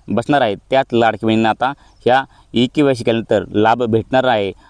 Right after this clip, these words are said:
असं या ठिकाणी सांगितलं जात आहे. त्यामुळं केवायसी करून घ्या. केवायसी केल्यानंतर तुम्हाला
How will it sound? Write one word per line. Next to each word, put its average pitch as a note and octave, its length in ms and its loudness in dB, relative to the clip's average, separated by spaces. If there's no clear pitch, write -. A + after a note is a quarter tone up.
असं A2 200 -2
या A#2 100 4
ठिकाणी A2 200 -2
सांगितलं G#2+ 300 0
जात G2+ 140 4
आहे. F#2 160 -6
त्यामुळं C3 340 0
केवायसी C3 320 0
करून C3+ 220 2
घ्या. C3+ 180 0
केवायसी B2 280 2
केल्यानंतर B2+ 300 -2
तुम्हाला B2+ 320 0